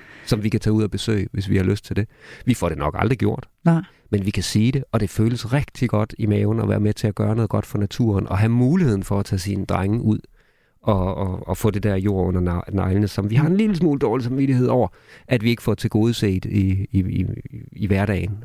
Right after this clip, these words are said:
Speaker 1: Og
Speaker 2: Mm.
Speaker 1: så, så, så der er sådan en
Speaker 2: Jeg har også et lifehack
Speaker 1: Ja.
Speaker 2: og, øh, og, og, og, og en løsning, og, øh, og det er simpelthen, jeg sender mine børn ned i gården.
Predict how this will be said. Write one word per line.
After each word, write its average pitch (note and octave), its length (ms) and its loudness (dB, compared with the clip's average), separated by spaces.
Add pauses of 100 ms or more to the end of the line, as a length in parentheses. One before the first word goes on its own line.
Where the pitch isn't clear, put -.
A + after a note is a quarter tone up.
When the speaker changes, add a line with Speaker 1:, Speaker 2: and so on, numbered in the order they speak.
Speaker 1:
Og F2 240 0 (160)
Speaker 2:
Mm. E3+ 260 4 (220)
Speaker 1:
så, - 140 0
så, - 160 -2
så - 120 -2
der D#3 100 0
er F#3 120 2
sådan F#3 160 2
en D#3+ 60 6
Speaker 2:
Jeg - 120 4
har B3+ 180 4
også A#3+ 160 0
et A3+ 40 2
lifehack G#3 440 0 (120)
Speaker 1:
Ja. G3 120 4
Speaker 2:
og, F3+ 200 2 (100)
øh, E3+ 120 0
og, F3+ 200 0
og, F3 220 0
og, F3+ 280 0
og F3+ 120 2
en E3 60 0
løsning, F3+ 420 2 (400)
og, F3+ 340 2
øh, E3+ 80 2
og F#3 140 0
det A3+ 80 4
er G#3+ 60 4
simpelthen, G#3 380 6
jeg G#3+ 100 2
sender F#3 180 6
mine D3+ 160 6
børn D#3+ 160 0
ned F3 100 2
i - 20 -2
gården. E3 280 -2